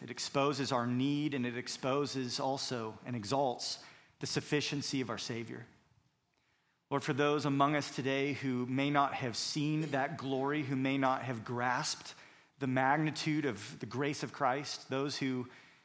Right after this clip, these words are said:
maybe cannot sing at the top of their lungs that we are amazed at your love and that we are confident in your grace, I pray that today you'd give them a vision of Christ, a sight of him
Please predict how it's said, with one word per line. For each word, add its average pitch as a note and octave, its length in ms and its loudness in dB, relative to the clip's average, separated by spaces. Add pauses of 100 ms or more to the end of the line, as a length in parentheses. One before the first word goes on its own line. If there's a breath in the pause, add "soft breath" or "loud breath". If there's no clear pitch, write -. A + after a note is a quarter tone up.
(280 loud breath)
maybe C#3+ 180 2
cannot D3 460 2
sing D#3 400 2
at C3 80 -2
the C3+ 80 -4
top C3+ 260 2
of C#3+ 80 -4
their A#2+ 120 -2
lungs B2+ 560 -2
that A#2 200 -4
we C3+ 140 0
are B2 100 2
amazed B2 600 0
at B2+ 100 -6
your A2+ 180 -4
love C3 540 -2
and A2 320 -4 (560 loud breath)
that B2+ 160 -2
we C3 120 2
are A2+ 60 -2
confident C3+ 460 -2
in B2 60 -4
your A#2+ 100 -4
grace, A#2+ 400 -4
I C3+ 60 -2
pray D#3+ 160 0
that D3 160 -4
today C3 240 0
you'd C3+ 220 -2
give B2+ 180 0
them B2 160 0
a - 20 0
vision B2+ 320 -2
of A2 100 -6
Christ, B2 460 -2
a A2+ 60 -10
sight C3+ 360 -2
of C#3+ 120 -6
him C#3+ 280 -4